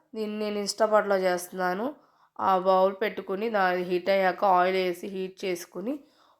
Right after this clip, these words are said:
బిర్యానీ స్పైసెస్ అన్నీ వేసుకుని వన్ మినిట్ ఫ్రై చేసుకోవాలి. వన్ మినిట్ ఫ్రై అయ్యాక ముందుగా కట్ చేసి పెట్టుకున్న ఆనియన్, పచ్చిమిర్చి, టమాటా వేసుకుని కలుపుకోవాలి. కలుపుకుని పసుపు యాడ్ చేసుకోవాలి.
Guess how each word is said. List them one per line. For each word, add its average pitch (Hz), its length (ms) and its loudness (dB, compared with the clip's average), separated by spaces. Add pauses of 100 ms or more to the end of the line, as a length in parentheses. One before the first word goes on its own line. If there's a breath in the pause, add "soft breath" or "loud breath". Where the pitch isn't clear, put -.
బిర్యానీ 196 360 2
స్పైసెస్ 185 440 -4
అన్నీ 180 220 -2
వేసుకుని 180 520 -2
వన్ 185 240 2
మినిట్ 185 240 -6
ఫ్రై 175 260 -2
చేసుకోవాలి. 170 760 -4 (420 loud breath)
వన్ 240 240 0
మినిట్ 240 300 0
ఫ్రై 190 320 2
అయ్యాక 165 440 0 (420 loud breath)
ముందుగా 247 260 4
కట్ 208 300 2
చేసి 196 160 -2
పెట్టుకున్న 185 360 -6
ఆనియన్, 185 520 -2
పచ్చిమిర్చి, 180 500 -2
టమాటా 175 420 0
వేసుకుని 180 720 -2 (460 soft breath)
కలుపుకోవాలి. 180 960 0 (1040)
కలుపుకుని 240 800 -2 (1500)
పసుపు 220 300 0
యాడ్ 190 340 4
చేసుకోవాలి. 175 800 -2